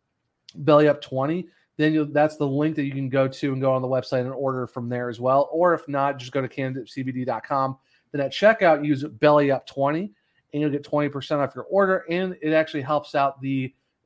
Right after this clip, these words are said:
global brand of Belly Up Sports. If you go use that discount code of Belly Up twenty, I couldn't recommend these guys enough. They're great. They're amazing. So definitely check out Cannadips at cannadipscbd dot com or just normal cannadips dot com if you're looking for more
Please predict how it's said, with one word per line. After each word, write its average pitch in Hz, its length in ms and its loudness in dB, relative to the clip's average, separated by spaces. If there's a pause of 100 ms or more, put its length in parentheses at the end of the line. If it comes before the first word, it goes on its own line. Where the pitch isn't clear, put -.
(180)
global 160 380 2
brand 139 520 -2 (120)
of 131 380 0 (100)
Belly 127 400 -4
Up 120 280 -8
Sports. 131 480 -8
If 123 60 -8
you 120 60 -10
go 123 80 -10
use 120 300 -10
that 113 320 -8
discount 110 420 -12
code 113 300 -8 (320)
of 127 320 2
Belly 120 220 -4
Up 113 100 -12
twenty, 120 320 -12
I 127 180 -4
couldn't 131 200 -8
recommend 120 300 -8
these 110 120 -12
guys 110 200 -8
enough. 113 300 -8 (160)
They're 131 200 -2
great. 123 360 -6
They're 127 160 0
amazing. 117 460 -4 (340)
So 139 120 -6
definitely 147 420 4
check 143 260 2
out 131 160 2
Cannadips 143 580 0
at 120 240 -2
cannadipscbd 139 1200 -2
dot 131 200 2
com 135 280 0 (320)
or 180 160 2
just 170 180 -4
normal 160 260 2
cannadips 139 440 -2
dot 127 240 0
com 131 180 -4
if 123 100 -10
you're 135 120 -4
looking 127 200 -6
for 131 120 -10
more 131 380 -4